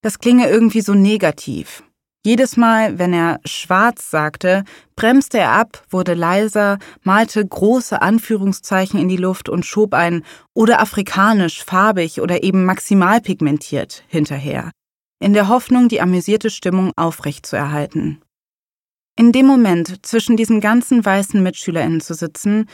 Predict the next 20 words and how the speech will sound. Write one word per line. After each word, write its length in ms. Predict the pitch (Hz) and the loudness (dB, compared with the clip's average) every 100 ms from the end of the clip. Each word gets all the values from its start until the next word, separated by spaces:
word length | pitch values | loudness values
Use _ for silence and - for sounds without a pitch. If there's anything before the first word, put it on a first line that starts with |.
| - _ _ | -18 _ _
war 220 | 202 196 | 0 2
wie 180 | 202 247 | 2 2
unter 440 | - 196 190 180 180 | 0 -2 -2 -2 -2
Wasser 340 | 190 - 190 | -4 -2 -2
Luft 340 | 170 147 - | -2 -8 -8
anhalten. 720 | 143 139 139 98 - 110 82 _ _ _ _ - | -6 -6 -6 -8 -6 -6 -8 _ _ _ _ -6
Unterdrückung. 800 | 170 185 170 151 - 139 - - _ _ _ _ _ _ _ _ _ | -4 -4 -4 -8 -6 -8 -8 -12 _ _ _ _ _ _ _ _ _
Der 120 | 226 202 | 2 2
Atem 260 | 277 277 | 4 2
stockt 300 | - 254 240 | 2 -4 -2
in 120 | 214 | 0
der 100 | 202 | 2
Lunge, 400 | 196 214 226 220 - - | 2 2 2 0 -4 2
baut 240 | 214 233 | 2 2
sich 220 | 226 - | -4 -2
auf 240 | 202 220 - | 0 0 -4
zu 140 | - | -4
einem 240 | 196 202 | 0 0
riesigen 440 | 202 233 240 202 196 | 2 0 2 0 0
Druckball. 560 | 202 220 208 202 208 | -2 -4 -2 0 -2